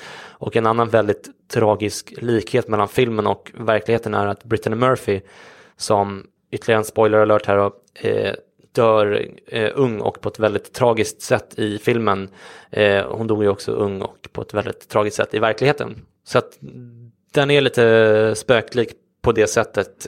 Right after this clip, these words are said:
Och, eh, jag läste också en,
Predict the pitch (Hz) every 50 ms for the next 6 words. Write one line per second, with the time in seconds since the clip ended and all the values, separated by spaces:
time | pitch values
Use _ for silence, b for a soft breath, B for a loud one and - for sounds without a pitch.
0 | - - - - 117 104 - - - - 110 104 101 101 104 - _ _ _ _
1 | _ _ _ _ _ - _ - - - 120 110 113 107 - - 113 113 104 -
2 | - 110 104 101 101